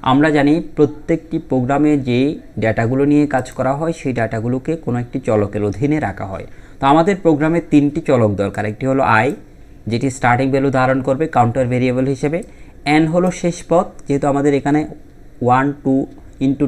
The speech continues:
টু into থ্রি লাস্ট পদ বা শেষ ভ্যালু ছিল, লাস্ট ভ্যালু ছিল n। এরপর হচ্ছে পি মানে প্রোডাক্ট, প্রোডাক্ট মানে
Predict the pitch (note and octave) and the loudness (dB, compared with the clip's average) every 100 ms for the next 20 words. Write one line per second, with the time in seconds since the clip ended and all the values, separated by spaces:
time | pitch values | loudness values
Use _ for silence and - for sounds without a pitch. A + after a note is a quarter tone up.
0 | C3 C3+ C3 B2 C#3+ C3 C3 B2+ D#3 - | 0 2 2 0 -2 -4 -2 -2 -4 -12
1 | - - - - B2 A2+ A#2+ - C3+ C3 | -20 -20 -20 -8 -4 -2 -4 0 0 0
2 | - - B2+ A#2+ - C3+ B2+ - A#2+ A#2+ | -6 -6 -4 -2 -2 -4 -4 -6 -2 0
3 | A#2+ - B2 C3+ D3+ A2 A#2+ C3 B2 A#2+ | -2 -2 -2 -2 -2 -4 -2 -4 -2 -2
4 | B2 A#2 A#2 D3+ - - - - - - | 0 2 2 0 -4 -16 -20 -20 -20 -20
5 | - - - - - - - - - - | -20 -20 -20 -20 -20 -20 -20 -20 -20 -20
6 | - - D#3 F#3 F3+ F3+ F#3 F3 E3 D#3+ | -6 0 0 2 0 0 -2 4 4 4
7 | F3+ F3 B2+ B2 - - - B2+ B2 B2 | 2 4 4 4 2 -8 -4 0 0 0
8 | C#3+ D3 | 0 0